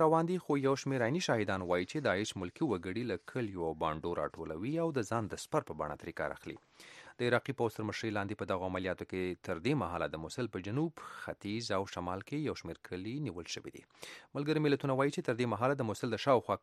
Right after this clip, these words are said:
کلیو نه تر لسو زرو زیات ملکي وګړي له خپلو کورونو څخه تېښتې ته اړ شوي دي. د بشر د حقونو د څار ډلې اندېښنه څرګنده کړې ده چې کوردي ځواکونو چې د موصل د عملیاتو مهمه برخه جوړوي، یو شمېر هغه سړي او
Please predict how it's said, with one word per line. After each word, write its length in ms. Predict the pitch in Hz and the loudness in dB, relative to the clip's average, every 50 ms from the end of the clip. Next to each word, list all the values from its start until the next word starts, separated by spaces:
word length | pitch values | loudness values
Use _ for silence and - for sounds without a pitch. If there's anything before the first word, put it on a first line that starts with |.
| - | -2
کلیو 180 | 120 117 113 104 104 117 | -2 -2 -2 0 0 0
نه 60 | 139 143 - - | -2 -2 -2 -2
تر 120 | 107 95 98 110 | -2 0 2 2
لسو 200 | 127 - - 101 90 82 | 2 2 0 -2 0 2
زرو 180 | 113 104 95 85 107 113 | 2 2 2 4 6 6
زیات 200 | 120 113 - 90 | 6 6 6 0
ملکي 180 | 85 - - 110 | -6 -4 -4 -2
وګړي 460 | 92 87 82 101 107 123 147 160 135 | -2 -2 0 -2 -2 0 0 2 2
له 100 | 104 - | 0 0
خپلو 280 | - - 107 98 95 85 - - | -2 -4 -4 -2 -2 -4 -4 -4
کورونو 280 | 87 87 85 90 95 92 - | -6 -4 -4 -4 -6 -6 -8
څخه 320 | - 123 - - 139 143 151 160 156 _ - | -8 -10 -8 -4 -2 -2 -2 -2 -4 _ -4
تېښتې 280 | 95 82 - - 90 87 - | -6 -4 -4 -6 -8 -6 -2
ته 160 | 123 127 110 | 0 0 0
اړ 60 | 87 - - | 0 -2 -4
شوي 220 | - 73 - - - | -6 -6 -6 -6 -8
دي. 60 | - - - - - - - - - - 76 | -10 -12 -16 -20 -20 -20 -20 -16 -10 -6 -6
د 100 | 76 82 | -4 -4
بشر 240 | - - 101 85 80 | -2 -2 -2 0 0
د 120 | 80 80 | -2 -2
حقونو 260 | - - 120 127 107 | -2 -4 -4 -4 -4
د 80 | 98 - - | -4 -4 -2
څار 200 | - 90 85 82 76 | 0 0 0 0 0
ډلې 140 | 85 85 85 80 | -2 -2 -2 -2
اندېښنه 260 | 78 71 - - 143 - | -4 -6 -6 -6 -6 -6
څرګنده 300 | - 87 85 82 78 78 - - | -6 -8 -6 -6 -4 -6 -6 -6
کړې 140 | - 80 78 82 | -8 -8 -6 -8
ده 40 | 82 - | -8 -6
چې 200 | - 131 139 - - | -6 -6 -6 -6 -8
کوردي 260 | 104 92 85 85 92 80 87 | -8 -6 -4 -4 -6 -4 -4
ځواکونو 420 | 80 76 - - 117 131 151 - - - - - - - | -4 -6 -4 -2 0 0 0 -2 -4 -10 -20 -20 -14 -8
چې 160 | - 87 82 | -8 -6 -4
د 80 | 82 80 | -4 -4
موصل 260 | 78 - - 101 90 | -6 -4 -4 -2 -2
د 60 | 85 | -2
عملیاتو 400 | 82 85 87 90 85 - 90 85 78 | -2 -2 -2 -2 -4 -4 -4 -6 -4
مهمه 300 | 76 - 180 196 143 101 98 | 0 2 4 4 4 4 2
برخه 200 | - - 90 82 87 | -2 -2 -4 -2 -2
جوړوي، 280 | 82 80 78 80 80 78 | -2 -2 -2 -4 -4 -4
یو 100 | 82 78 - - | -4 -6 -6 -6
شمېر 160 | 85 87 - - | -8 -6 -2 0
هغه 180 | 127 127 107 - - | 2 2 2 0 0
سړي 200 | 87 85 92 92 90 | -2 -4 -4 -2 -4
او 80 | 82 | -4